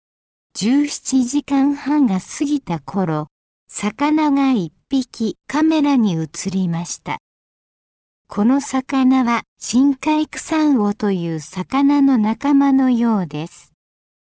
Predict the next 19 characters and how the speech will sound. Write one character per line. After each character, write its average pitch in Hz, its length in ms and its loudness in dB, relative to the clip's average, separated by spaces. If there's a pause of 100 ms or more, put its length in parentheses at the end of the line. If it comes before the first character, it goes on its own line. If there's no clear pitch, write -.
(540)
体 277 500 0
の 294 180 4
長 302 360 2
さ 190 240 -6
は 165 180 -6 (140)
二 190 160 0
十 262 200 -2
セ - 360 -2
ン 311 140 2
チ - 180 -2
ぐ 294 160 2
ら 269 160 2
い 208 120 0
で、 165 260 -4 (380)
色 226 340 2
は 185 200 0
白 226 420 -2
で 170 200 -4
す。 - 260 -20